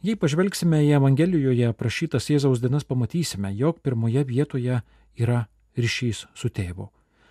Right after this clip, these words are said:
Jėzus dažnai pasitraukė į nuošalesnes vietas maldai, visus svarbius sprendimus ir pasirinkimus daro po maldos. Ir būtent šiame santykyje su Tėvu jis pilnai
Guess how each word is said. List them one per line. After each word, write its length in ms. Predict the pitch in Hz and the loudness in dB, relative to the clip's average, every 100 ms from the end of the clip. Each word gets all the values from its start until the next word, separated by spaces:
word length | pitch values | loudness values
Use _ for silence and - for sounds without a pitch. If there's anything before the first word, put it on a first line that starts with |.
| _ _ _ _ _ | _ _ _ _ _
Jėzus 400 | 135 180 180 165 | 2 4 4 0
dažnai 220 | 160 165 151 | 2 2 2
pasitraukė 680 | 117 117 131 131 123 123 | 0 -2 2 2 2 0
į 0 | |
nuošalesnes 800 | 120 107 117 107 127 127 - - | 0 -2 -4 -4 -2 -2 -2 -6
vietas 460 | 131 113 120 101 - _ | -6 -2 -2 -4 -10 _
maldai, 560 | 113 117 123 135 160 156 _ _ _ _ - | -4 -2 -2 0 0 0 _ _ _ _ -8
visus 300 | 113 - 202 | -2 2 2
svarbius 680 | - 127 107 127 165 - - | 2 -2 -2 0 0 -2 -10
sprendimus 840 | 113 - 170 185 160 117 95 87 - | -10 -2 0 2 2 0 -2 -6 0
ir 180 | 147 190 | 2 2
pasirinkimus 800 | 147 - 117 104 95 143 202 143 | -4 -6 -4 -4 -4 0 0 0
daro 460 | 147 160 165 135 - _ | -2 -2 -2 -4 -6 _
po 200 | 185 196 | 2 2
maldos. 800 | 127 101 101 117 156 101 - - _ _ - - - _ - | 2 0 0 4 4 4 -4 -14 _ _ -20 -20 -20 _ -2
Ir 100 | 120 | 0
būtent 340 | 117 127 120 | 2 2 2
šiame 280 | 104 117 120 | 0 0 0
santykyje 680 | - 131 131 131 120 120 117 - _ _ | 2 0 0 0 0 2 0 -2 _ _
su 200 | - - | -10 -6
Tėvu 360 | - 131 131 123 104 | 0 2 4 2 0
jis 300 | 127 135 - | 0 0 -2
pilnai 420 | - 120 123 135 | -2 2 2 0